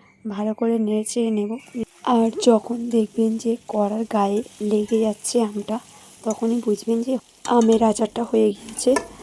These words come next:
তো তারপর একটি পাত্রে আমি আমের আচারটাকে ঢেলে নেব, আর ওপর দিয়ে একটু গরম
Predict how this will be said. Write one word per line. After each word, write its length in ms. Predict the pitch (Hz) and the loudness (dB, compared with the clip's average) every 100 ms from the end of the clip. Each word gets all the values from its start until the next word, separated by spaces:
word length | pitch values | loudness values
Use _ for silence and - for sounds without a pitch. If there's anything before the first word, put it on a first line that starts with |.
| 480 - | -4 -2
তো 60 | - 233 | -6 -2
তারপর 320 | 220 214 233 233 214 | -2 -2 -2 -2 -4
একটি 180 | 214 240 | -6 -4
পাত্রে 340 | 233 214 - 226 233 | -2 -2 -4 -4 -2
আমি 120 | 226 226 | -2 -4
আমের 160 | 220 220 | -6 -6
আচারটাকে 400 | 208 226 220 220 247 220 | -6 -8 -8 -8 -8 -4
ঢেলে 220 | 220 214 208 | -4 -2 -4
নেব, 120 | 220 - - - - - - | -8 -14 -20 -20 -20 -8 -4
আর 80 | 214 214 | -2 -4
ওপর 180 | - 226 190 | -2 -4 -2
দিয়ে 160 | 233 226 | -2 -2
একটু 200 | 220 - 247 - | -4 -8 -8 -2
গরম 240 | 220 208 | -2 -2